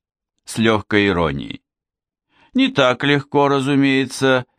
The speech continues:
сделать выбор. В самом деле, что выбрать? Мировую славу? Почёт?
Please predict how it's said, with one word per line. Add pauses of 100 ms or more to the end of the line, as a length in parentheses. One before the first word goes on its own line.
сделать
выбор. (680)
В
самом
деле,
что
выбрать? (600)
Мировую
славу? (720)
Почёт?